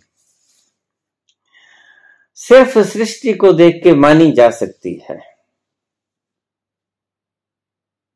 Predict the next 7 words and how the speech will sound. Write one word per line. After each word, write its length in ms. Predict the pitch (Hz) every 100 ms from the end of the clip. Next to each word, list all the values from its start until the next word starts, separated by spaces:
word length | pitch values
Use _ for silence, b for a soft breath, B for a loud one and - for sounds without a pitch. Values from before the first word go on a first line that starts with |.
| _
कि 140 | 160 -
खुद 240 | - 131 101 -
पैदा 320 | - - -
हो 80 | 123
गया 220 | - 120
होगा। 420 | - _ _ - _ _ _ _ _ _ _ _ -
छोड़ो, 300 | 87 80